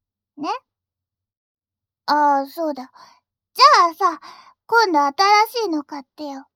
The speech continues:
お兄ちゃん。<laughs> お兄ちゃんの好きな柄でいいよ。そしたら、それ履いて、また遊んであげるからさ。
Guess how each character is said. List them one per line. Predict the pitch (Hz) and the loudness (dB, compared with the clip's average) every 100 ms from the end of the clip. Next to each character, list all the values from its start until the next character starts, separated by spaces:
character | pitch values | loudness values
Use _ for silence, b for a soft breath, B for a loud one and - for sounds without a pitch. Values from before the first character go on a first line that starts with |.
| _ - | _ -8
お | |
兄 | 269 269 254 254 | -4 -2 -2 -6
ち | 330 | -8
ゃ | 285 | -8
ん。 | 262 _ _ _ _ _ _ _ _ _ _ _ _ _ | -10 _ _ _ _ _ _ _ _ _ _ _ _ _
<laughs> | 466 392 440 403 359 294 _ _ _ 539 B B B B B - | -6 -4 0 0 -2 -8 _ _ _ -12 B B B B B -10
お | |
兄 | 269 294 480 523 - | -4 -2 0 -2 0
ち | |
ゃ | 403 320 | 2 2
ん | 262 | 0
の | 254 | -2
好 | 262 - | -6 -8
き | 285 | -4
な | 269 254 | -2 -4
柄 | 247 240 233 233 | -8 -12 -14 -16
で | 226 | -16
い | 226 220 214 | -14 -14 -14
い | |
よ。 | 214 226 269 440 587 _ _ _ _ _ _ _ _ _ | -16 -12 -6 -6 -6 _ _ _ _ _ _ _ _ _
そ | 277 | -18
し | 262 - | -16 -4
た | 440 | 0
ら、 | 427 415 370 - B B | 2 4 4 0 B B
そ | - | -16
れ | 269 | -12
履 | 262 285 269 | -10 -10 -12
い | 254 | -12
て、 | - 339 359 - B B - | -6 -4 -4 -6 B B -8
ま | 269 | -8
た | 254 254 247 240 | -4 -4 -4 -6
遊 | 311 294 | -2 0
ん | 294 | 0
で | 285 | 0
あ | 277 | -2
げ | 277 285 | -2 -6
る | 294 | -6
か | - 294 | -8 -14
ら | 247 | -14
さ。 | 262 | -10